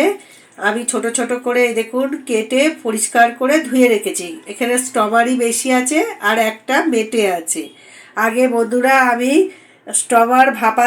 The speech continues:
দেখিয়েছি, আজকে রান্না করে দেখাবো আপনাদের। বন্ধুরা, আমি গ্যাসটাকে ধরিয়ে দিচ্ছি, দিয়ে কড়াইটা বসাচ্ছি। কড়াইটা গরম হতে হতে এইখানে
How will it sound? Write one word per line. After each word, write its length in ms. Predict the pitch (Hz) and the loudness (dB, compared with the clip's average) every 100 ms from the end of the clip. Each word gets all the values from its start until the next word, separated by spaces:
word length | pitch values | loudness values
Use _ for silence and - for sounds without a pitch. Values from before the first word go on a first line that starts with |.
| 247 | 2
দেখিয়েছি, 520 | 247 240 262 254 262 302 427 - - 208 | 0 0 0 0 2 2 2 -2 -4 -4
আজকে 320 | 262 - 269 415 392 | -4 -6 -2 0 2
রান্না 340 | 233 220 208 202 | 2 0 -2 -4
করে 180 | 247 262 453 240 | -2 0 0 -2
দেখাবো 340 | 202 208 180 165 165 | -4 -4 -4 -4 -8
আপনাদের। 380 | 160 170 160 - _ _ _ _ _ _ - _ _ _ _ - - - | -10 -12 -12 -18 _ _ _ _ _ _ -20 _ _ _ _ -20 -20 -8
বন্ধুরা, 420 | 220 214 247 247 262 381 - 202 | -6 -4 0 2 2 0 -4 -4
আমি 120 | 240 233 | -2 0
গ্যাসটাকে 460 | 214 220 - 254 269 240 | 0 0 -2 -2 -2 -2
ধরিয়ে 300 | 240 226 247 247 | 0 0 2 0
দিচ্ছি, 400 | 262 254 - 285 339 453 - _ - - - - - 220 | -2 -2 -2 -2 -2 -2 -6 _ -16 -12 -12 -16 -12 -4
দিয়ে 200 | 233 262 - | 0 0 -2
কড়াইটা 440 | 208 220 240 262 262 240 | -2 0 0 2 2 2
বসাচ্ছি। 600 | 220 247 233 - - 262 359 - - - - - - | 2 2 0 0 -2 -2 -4 -8 -14 -14 -12 -14 -8
কড়াইটা 440 | 190 208 226 233 262 254 | -4 0 0 2 0 2
গরম 280 | 214 220 226 262 | -2 0 -2 -2
হতে 200 | 254 262 | 0 2
হতে 260 | 247 254 254 285 392 - - - - _ _ _ - - 214 | 0 0 0 2 0 -6 -20 -20 -20 _ _ _ -20 -8 -4
এইখানে 440 | 233 277 247 254 | -2 0 2 4